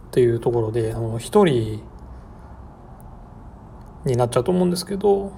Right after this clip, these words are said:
まあ、あえて二人、あの、紹介したいと思います。えーっと、まずはですね、えー、ビームスプラス原宿の、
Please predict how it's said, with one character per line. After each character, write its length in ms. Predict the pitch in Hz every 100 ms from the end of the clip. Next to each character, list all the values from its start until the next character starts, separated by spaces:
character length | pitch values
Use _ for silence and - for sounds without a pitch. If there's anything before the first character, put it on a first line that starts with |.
| - - -
ま 120 | 147
あ、 100 | 151
あ 60 |
え 40 | 156
て 100 | -
二 280 | - 151 139
人、 180 | 135 - - - - - - - - -
あ 120 | 131
の、 180 | 120 117
紹 160 | 123
介 180 | 113 127
し 120 | -
た 100 | -
い 60 | 185
と 80 | -
思 200 | 196 208
い 60 |
ま 160 | 220 196
す。 240 | - - - - - - - - - - - - - - - - - - - - - -
え 260 | 131 117 113
ー 40 |
っ 40 | 110 - -
と、 240 | 202 190
ま 180 | 135 143
ず 140 | 147
は 100 | 185
で 100 | 185
す 200 | - -
ね、 400 | 196 202 202 202 190 - - - - - - - - - - - - - - - -
え 220 | 123 117
ー、 20 |
ビ 140 | 113 165
ー 40 |
ム 80 | 165
ス 80 | -
プ 120 | 143
ラ 100 | 117
ス 100 | -
原 220 | 139 156
宿 260 | 143 - 214
の、 220 | 233